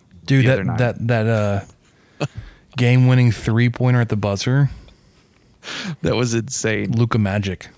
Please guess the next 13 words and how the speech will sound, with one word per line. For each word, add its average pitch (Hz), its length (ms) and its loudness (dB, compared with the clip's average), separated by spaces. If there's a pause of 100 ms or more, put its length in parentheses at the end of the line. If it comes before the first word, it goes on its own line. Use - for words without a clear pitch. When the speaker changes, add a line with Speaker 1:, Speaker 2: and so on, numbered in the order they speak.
(440)
Speaker 2:
It 123 180 0
was, 113 200 -4
it 120 240 -4
was 110 180 -4
unreal. 101 500 -2
Uh, 113 240 -2 (360)
so, 123 340 -4 (500)
of 143 120 -12
course, 175 260 -2
you 143 60 -4
could 123 160 -6
wager 104 420 -4
on, 98 380 -6